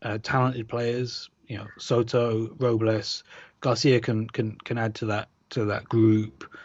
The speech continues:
So those are the two things I'd like. Um, we're, apparently we're talking to the Reds about, um, uh, Eduardo, uh, Suarez. Um, there's some chat about, um, Chris Bryant.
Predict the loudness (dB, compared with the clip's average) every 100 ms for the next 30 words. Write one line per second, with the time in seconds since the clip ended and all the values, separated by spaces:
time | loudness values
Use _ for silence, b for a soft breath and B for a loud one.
0 | B -2 4 4 4 4 4 6 6 4
1 | 0 0 0 -2 -4 -8 -18 _ 0 0
2 | 0 -2 -6 B B -2 -2 0 -6 0
3 | 4 4 4 0 -4 -8 -8 -4 0 2
4 | 0 -4 -10 -6 -4 -4 -6 -6 -6 -8
5 | -14 _ _ -8 -4 -4 -6 -10 -14 _
6 | _ _ _ _ _ _ _ _ -2 0
7 | -2 -2 2 4 6 4 0 -8 _ -4
8 | 0 0 0 4 6 4 2 -6 B B
9 | B B B B 0 4 4 4 2 2
10 | 2 0 0 0 -2 -6 -8 -4 -2 -4
11 | -6 -12 _ -4 0 0 -2 -4 -6 -10
12 | _ _ -18 -2 -2 2 2 2